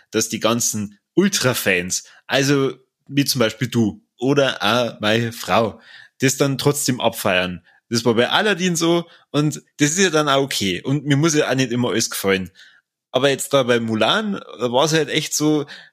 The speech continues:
neben mir sind zwei Menschen gesessen, die sind damit aufgewachsen, die haben, die haben sich da tierisch drauf gefreut und dann war's halt, war's halt einfach enttäuschend. Und das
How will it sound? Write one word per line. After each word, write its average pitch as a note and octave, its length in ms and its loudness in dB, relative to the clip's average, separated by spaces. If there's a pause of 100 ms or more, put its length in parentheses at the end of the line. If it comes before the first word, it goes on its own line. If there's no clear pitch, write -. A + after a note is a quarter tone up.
(240)
neben D#3+ 260 0
mir D#3 140 2
sind C#3+ 200 -2
zwei - 160 -2
Menschen C#3+ 360 0
gesessen, E3 340 0
die C#3+ 60 -2
sind C#3+ 180 0
damit A#2+ 300 0
aufgewachsen, D3 680 0
die C3+ 160 0
haben, A#2 540 -6
die B2+ 120 -2
haben B2+ 120 0
sich B2 140 -2
da A#2+ 160 2 (180)
tierisch F3+ 360 0
drauf C3+ 260 0
gefreut C3 400 0
und B2 180 -4
dann B2 240 -2
war's A2+ 220 2
halt, A2+ 260 0 (480)
war's D3 280 -2
halt D3 120 -2
einfach C3 520 -2 (480)
enttäuschend. G2+ 640 -2 (340)
Und C3 120 -2
das - 380 -2